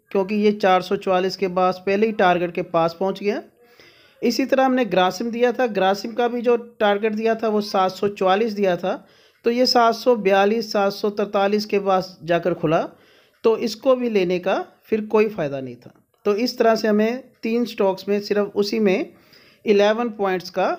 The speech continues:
प्रॉफिट हुआ। उसके बाद निफ्टी फिफ्टी, निफ्टी में हमने कहा था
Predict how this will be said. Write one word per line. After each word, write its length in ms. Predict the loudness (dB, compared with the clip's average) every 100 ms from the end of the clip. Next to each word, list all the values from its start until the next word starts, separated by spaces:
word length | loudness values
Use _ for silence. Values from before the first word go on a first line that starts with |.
| -6
प्रॉफिट 380 | -2 0 -2 -8
हुआ। 180 | -10 -14 -20 _ _ _ _ _
उसके 320 | -6 -2 0 2
बाद 460 | 2 2 0 -6 _ _ _ _ _ _
निफ्टी 340 | -2 -2 -2 -4
फिफ्टी, 340 | -4 -4 -2 -2 -4 -18 _ _ _ _ _ _ _ _ _ _ _ -2
निफ्टी 400 | -2 0 2 2
में 340 | 4 2 0
हमने 340 | -4 -4 -2
कहा 260 | 0 2 2
था 520 | 0 -2 -2 -8 _